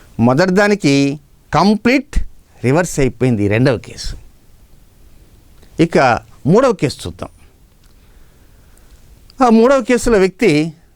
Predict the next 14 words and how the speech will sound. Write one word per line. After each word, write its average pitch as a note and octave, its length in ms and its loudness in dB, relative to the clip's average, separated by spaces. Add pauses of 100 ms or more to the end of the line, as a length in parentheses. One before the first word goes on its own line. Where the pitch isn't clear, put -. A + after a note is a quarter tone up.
(160)
ఆయన D3+ 400 -2 (1160)
అవసరానికి E3 460 0
ఎప్పుడొకప్పుడు D#3+ 640 0 (680)
డబ్బులు B2+ 280 0
ఏదైనా C3+ 300 0
వచ్చినా D3+ 380 -2 (360)
ఆ B2+ 100 2
వచ్చింది A#2+ 480 -2 (560)
మానవతాభావంతో B2 840 0
ఉంటూ A2 280 -6 (760)
చాలా F3 240 2
వరకు C#3 260 -2
దానాలు A#2 560 0
ధర్మాలు A2 360 0